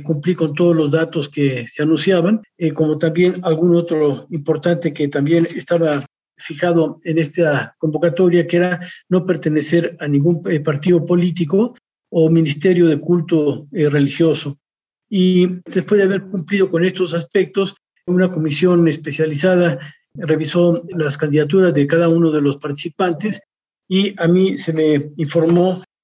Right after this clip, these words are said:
que había sido elegido y a partir de este año,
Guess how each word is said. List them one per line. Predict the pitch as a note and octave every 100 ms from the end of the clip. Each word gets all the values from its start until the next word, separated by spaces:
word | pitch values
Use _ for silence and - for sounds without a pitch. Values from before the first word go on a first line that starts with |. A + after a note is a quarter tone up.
| _ -
que | D#3 D#3
había | D#3 F3
sido | - F3 E3+
elegido | D#3 - F3+ G3+ - _ _ _ -
y | F#3 E3
a | - D#3+
partir | F3 D#3 G3 F#3+ G3 -
de | D3+ D3+ D3 C#3+ -
este | F#3 E3 G3+ F3+
año, | F3 A3+